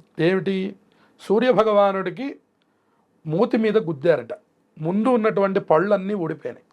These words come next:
సరస్వతీదేవి ఆ సభలో ఉన్నందుకు గాను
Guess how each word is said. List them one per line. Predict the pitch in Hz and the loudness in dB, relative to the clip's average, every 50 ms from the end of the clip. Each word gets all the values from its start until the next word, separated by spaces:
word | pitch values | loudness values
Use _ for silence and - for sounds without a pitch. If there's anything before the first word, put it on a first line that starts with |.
| _ _ _ _ _ _ _ _ _ _ _ _ _ | _ _ _ _ _ _ _ _ _ _ _ _ _
సరస్వతీదేవి | - - - 147 196 233 226 - 269 233 196 254 247 226 226 226 220 240 | -4 0 2 4 4 2 0 0 -4 -2 -2 -2 -2 0 2 2 4 4
ఆ | 226 196 | 4 2
సభలో | - - 156 139 190 226 240 226 | 2 0 0 2 2 4 4 2
ఉన్నందుకు | 220 202 196 202 202 180 190 175 185 175 170 | 2 0 -2 -6 -4 -4 -6 -8 -6 -4 -2
గాను | 175 175 175 202 254 285 320 | 0 0 0 0 -2 -2 -2